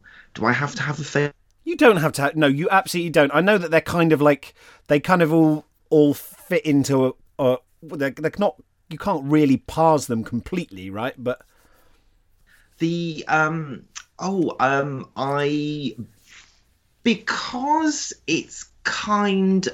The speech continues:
Speaker 1: of the nearest, because the way that I was introduced to a lot of them was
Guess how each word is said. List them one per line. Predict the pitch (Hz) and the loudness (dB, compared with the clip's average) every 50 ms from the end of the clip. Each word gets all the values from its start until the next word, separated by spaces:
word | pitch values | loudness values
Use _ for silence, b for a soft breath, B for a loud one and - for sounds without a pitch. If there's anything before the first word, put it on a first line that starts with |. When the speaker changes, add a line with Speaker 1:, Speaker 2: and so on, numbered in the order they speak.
| - - | -4 -2
Speaker 1:
of | 143 135 131 127 117 113 107 98 98 - B B B B B B | 2 4 4 6 6 4 4 2 -2 -8 B B B B B B
the | 104 104 127 131 | -6 0 0 2
nearest, | 131 135 139 139 143 147 147 143 139 139 135 131 - - - - | 2 2 0 2 4 6 6 8 8 8 6 4 2 -2 -4 -4
because | - 117 - - 127 - - B B B B | -6 -4 -2 -2 -2 -2 -4 B B B B
the | - 135 | 2 2
way | 135 117 165 175 190 220 | 4 6 6 6 6 4
that | 220 214 - | 2 0 0
I | - 123 | 0 0
was | 147 156 160 165 | 0 0 0 -2
introduced | 180 165 - 165 147 131 139 139 - - | -2 -2 -2 -6 -6 -6 -6 -6 -2 -2
to | 139 | 0
a | |
lot | 123 117 127 123 - - - | 2 2 0 -2 -2 -6 -8
of | 110 87 | -6 -2
them | 98 95 95 92 92 90 - 98 | 0 0 0 0 -2 -4 -4 -2
was | 98 101 98 98 98 98 95 - | 2 2 4 4 2 0 -2 -6